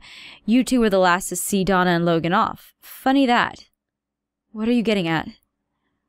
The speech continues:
He smirks devilishly. Let's say that Garth, my dear brother, whom I care for so intensely, had a girlfriend, fiancé, lover, whatever. I'd make sure to take very good care of her.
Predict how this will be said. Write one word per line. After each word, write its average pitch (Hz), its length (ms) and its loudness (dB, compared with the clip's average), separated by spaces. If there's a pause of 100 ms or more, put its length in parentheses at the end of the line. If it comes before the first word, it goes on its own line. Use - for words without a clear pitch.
(140)
He - 160 -4
smirks 202 380 -2
devilishly. 175 680 -4 (420)
Let's 262 200 -2
say 269 280 2
that 220 300 2 (260)
Garth, 196 520 0
my 185 160 0
dear 180 220 2
brother, 170 500 -2
whom 214 220 2
I 196 140 2
care 247 420 -2
for 185 380 0
so 190 500 0
intensely, 185 960 -4 (340)
had 277 200 0
a 247 60 0
girlfriend, 180 600 -4 (420)
fiancé, 208 720 0
lover, 208 540 0
whatever. 185 600 -2 (280)
I'd 320 200 0
make 370 200 2
sure 339 240 0
to 285 80 -4
take 302 240 -2
very 233 420 2
good 220 280 -2
care 240 240 2
of 180 100 -4
her. - 300 -4